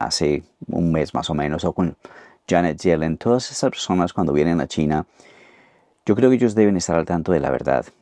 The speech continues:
Y esta es una verdad que el gobierno de Estados Unidos y seguramente mucha gente en Estados Unidos debe conocer, pero que todavía no parecen aceptar como realidad. Desde que Richard Nixon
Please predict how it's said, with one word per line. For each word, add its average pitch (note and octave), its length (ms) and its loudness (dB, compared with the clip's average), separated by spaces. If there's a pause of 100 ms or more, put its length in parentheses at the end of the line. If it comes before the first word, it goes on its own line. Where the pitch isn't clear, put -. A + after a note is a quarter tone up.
Y D#2 200 2
esta G2 200 0
es F#2 140 -2
una G2 100 2
verdad D#2 320 0
que E2 380 2
el D#2+ 100 -2
gobierno D#2+ 300 0
de F#2 60 2
Estados E2 320 0
Unidos D#2 340 -2
y F2+ 60 -4
seguramente D#2 500 -2
mucha F#2+ 320 0
gente F#2+ 480 0 (120)
en D#2 120 -4
Estados D#2 320 -2
Unidos D2 440 -2
debe F2+ 200 4
conocer, F2+ 400 0
pero D#2+ 160 -2
que E2 120 -2
todavía F2+ 600 2 (720)
no G2 200 2
parecen G2+ 440 0
aceptar - 480 -2
como E2 220 -4
realidad. C2+ 540 -2 (260)
Desde E2+ 260 -2
que D2+ 460 2 (360)
Richard G2 280 2
Nixon F2+ 500 0